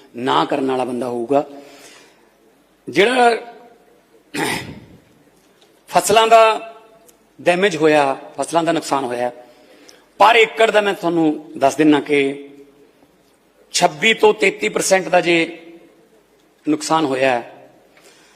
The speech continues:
ਤਾਂ ਜਿਹੜਾ ਪਹਿਲਾਂ ਕੰਪਨਸੇਸ਼ਨ ਦਿੱਤਾ ਜਾਂਦਾ ਸੀ ਉਹ ਦੋ ਹਜ਼ਾਰ ਰੁਪਏ ਸੀ ਤੇ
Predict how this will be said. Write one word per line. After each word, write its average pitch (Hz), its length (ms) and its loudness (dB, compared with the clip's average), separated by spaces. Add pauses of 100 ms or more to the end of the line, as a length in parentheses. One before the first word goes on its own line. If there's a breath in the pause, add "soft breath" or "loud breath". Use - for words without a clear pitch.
(320 soft breath)
ਤਾਂ 185 100 4
ਜਿਹੜਾ 202 220 4
ਪਹਿਲਾਂ 233 560 2 (100)
ਕੰਪਨਸੇਸ਼ਨ 175 480 -2
ਦਿੱਤਾ 156 240 0
ਜਾਂਦਾ 156 240 2
ਸੀ 170 180 -4
ਉਹ 165 600 0
ਦੋ 139 280 0
ਹਜ਼ਾਰ 147 200 2
ਰੁਪਏ 147 180 0
ਸੀ 151 240 -2 (1900 soft breath)
ਤੇ 147 120 -4